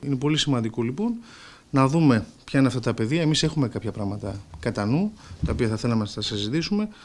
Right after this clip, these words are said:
αλλά εσείς θα έχετε πολύ περισσότερα πράγματα προφανώς να μας αναφέρετε, ε, τα οποία θεωρώ ότι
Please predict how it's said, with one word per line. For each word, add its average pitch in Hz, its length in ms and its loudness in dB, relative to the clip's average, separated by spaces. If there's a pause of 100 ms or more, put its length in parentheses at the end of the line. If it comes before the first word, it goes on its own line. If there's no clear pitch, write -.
(140)
αλλά 131 200 0
εσείς 156 200 0
θα 170 60 2
έχετε 151 240 0
πολύ 156 280 4
περισσότερα 104 420 0
πράγματα 101 380 -2
προφανώς 104 600 -4 (360)
να 117 80 -4
μας 113 180 2
αναφέρετε, 185 640 -2 (680)
ε, 147 100 -4 (1500)
τα 185 100 2
οποία 214 280 4
θεωρώ 170 280 2
ότι 220 380 2